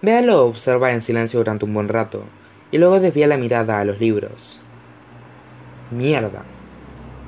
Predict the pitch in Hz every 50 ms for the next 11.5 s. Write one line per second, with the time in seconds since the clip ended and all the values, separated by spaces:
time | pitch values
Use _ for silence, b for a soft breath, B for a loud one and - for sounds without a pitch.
0 | - - - - - - - 202 202 180 123 - 110 104 104 113 - - - 117
1 | - - - 135 127 127 135 131 - 131 123 127 120 120 117 120 120 117 113 113
2 | 107 - 113 110 113 117 117 117 110 - 117 110 - 110 104 117 123 120 113 107
3 | 107 104 - - B B B B B B - - 165 202 196 202 214 214 202 156
4 | 123 - 127 123 120 117 117 107 107 104 - - 110 107 104 - - - 120 113
5 | 107 101 104 104 - - - - - - _ _ - - _ _ _ - - B
6 | B B B B B B - - - - 214 202 160 123 113 110 107 110 110 -
7 | - 123 120 117 117 123 123 120 117 113 - - 120 113 110 - 113 107 104 101
8 | - 104 - - 120 113 107 104 101 - - - - - _ - - - - -
9 | - - - - - - _ _ _ _ - - - - - - - - - _
10 | _ _ _ - - 175 - - 185 165 156 135 131 - 120 110 101 104 104 98
11 | 104 101 - 113 107 101 - 104 101